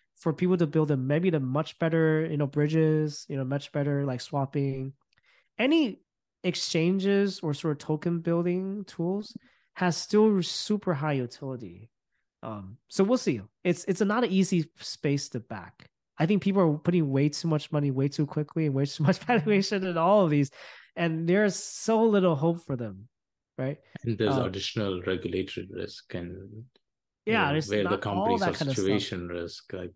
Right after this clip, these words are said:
Speaker 2: there's so
Speaker 1: Yeah.
Speaker 2: much, uh,
Speaker 1: So I think people are too optimistic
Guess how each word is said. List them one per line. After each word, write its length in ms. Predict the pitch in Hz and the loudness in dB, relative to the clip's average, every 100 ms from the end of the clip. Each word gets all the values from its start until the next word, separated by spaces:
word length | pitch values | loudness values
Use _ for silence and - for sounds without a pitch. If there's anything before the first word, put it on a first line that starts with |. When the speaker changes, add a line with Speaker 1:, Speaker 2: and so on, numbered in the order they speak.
| - | -16
Speaker 2:
there's 420 | - - - 120 | -18 -12 -8 -6
so 60 | 160 | 0
Speaker 1:
Yeah. 320 | 170 165 156 | 2 2 2
Speaker 2:
much, 600 | 147 143 139 - - - | 2 -2 -6 -10 -12 -14
uh, 240 | - - 95 | -12 -12 -4
Speaker 1:
So 60 | 165 | 0
I 40 | 190 | 2
think 140 | 226 | 2
people 200 | 220 247 | 4 4
are 80 | 185 | 2
too 380 | - - 277 294 | -2 2 4 4
optimistic 760 | 185 - 165 156 - 135 123 | 2 2 2 0 0 -4 -6